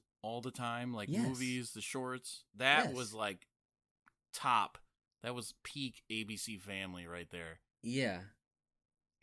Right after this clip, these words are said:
Speaker 1: 'Cause they also would have, like, they would make original Christmas movies for
Speaker 2: Yeah, they
Speaker 1: it.
Speaker 2: did.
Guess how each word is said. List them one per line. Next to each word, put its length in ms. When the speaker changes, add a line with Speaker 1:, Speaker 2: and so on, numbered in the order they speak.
Speaker 1:
'Cause 140
they 280
also 380
would 180
have, 260
like, 360
they 160
would 200
make 440
original 540
Christmas 480
movies 720
for 160
Speaker 2:
Yeah, 140
they 100
Speaker 1:
it. 80
Speaker 2:
did. 360